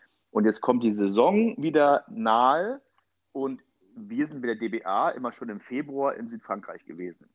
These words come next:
Weißt du, dann bist du da eine Woche weg oder zwei. Dann bist du, äh, sechzehn Tage in Boca Chica.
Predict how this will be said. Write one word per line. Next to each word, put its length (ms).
Weißt 180
du, 40
dann 140
bist 140
du 40
da 140
eine 200
Woche 260
weg 180
oder 180
zwei. 400
Dann 220
bist 220
du, 280
äh, 460
sechzehn 340
Tage 360
in 160
Boca 240
Chica. 520